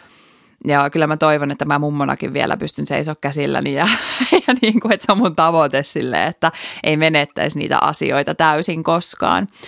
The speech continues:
Mutta mulle se niinku kaikista tärkein on ollut se, no joo, lempeämpi suhtautuminen sen liikunnan niinku kautta.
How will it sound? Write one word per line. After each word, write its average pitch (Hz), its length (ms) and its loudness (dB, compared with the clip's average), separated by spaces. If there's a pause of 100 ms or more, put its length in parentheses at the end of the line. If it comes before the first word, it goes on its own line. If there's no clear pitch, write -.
(340)
Mutta 160 240 -2
mulle 214 300 2
se 170 220 -2 (100)
niinku 170 180 -2
kaikista 175 520 0
tärkein 156 420 0
on 147 120 -2
ollut 143 280 -2
se, 147 420 0 (480)
no 190 120 -2
joo, 156 340 2 (240)
lempeämpi 208 560 2
suhtautuminen 156 840 -2
sen 160 160 0
liikunnan 180 680 0 (320)
niinku 160 260 -4
kautta. 156 640 0